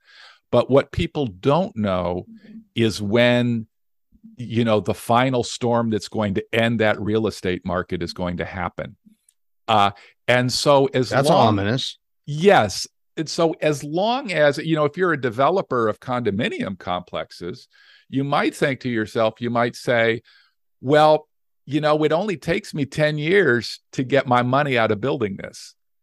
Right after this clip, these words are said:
Speaker 1: Uh, and so I can build it."
Speaker 2: <laughs>
Speaker 1: And, and you might think that, you know, maybe you're a, a person who wants to, whose dream it is to have a, a house on the water, right, on the beach. And you might say, "You know,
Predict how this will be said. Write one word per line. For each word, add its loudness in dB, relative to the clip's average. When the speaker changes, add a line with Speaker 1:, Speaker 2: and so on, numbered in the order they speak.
Speaker 1:
Uh, 4
and 0
so 0
I 4
can -4
build 2
it." 2
Speaker 2:
<laughs> -8
Speaker 1:
And, 0
and 4
you 0
might 4
think 2
that, 4
you -4
know, -4
maybe -2
you're 4
a, -4
a 2
person -4
who -2
wants -2
to, -4
whose -2
dream 0
it 2
is 4
to 0
have 2
a, 2
a -6
house -4
on -2
the -4
water, 0
right, 2
on 0
the -2
beach. -4
And -4
you -2
might 0
say, 0
"You 2
know, 6